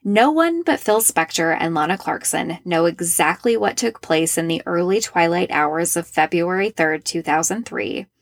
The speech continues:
in Phil's thirty-three bedroom, Spanish-style castle in Alhambra, California.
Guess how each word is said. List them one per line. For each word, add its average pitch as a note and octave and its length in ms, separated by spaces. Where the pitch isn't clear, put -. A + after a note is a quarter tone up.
in F3 160
Phil's E3+ 380
thirty-three G3+ 560
bedroom, E3 600
Spanish-style F3 1040
castle D#3 640
in F#3 220
Alhambra, E3 680
California. - 920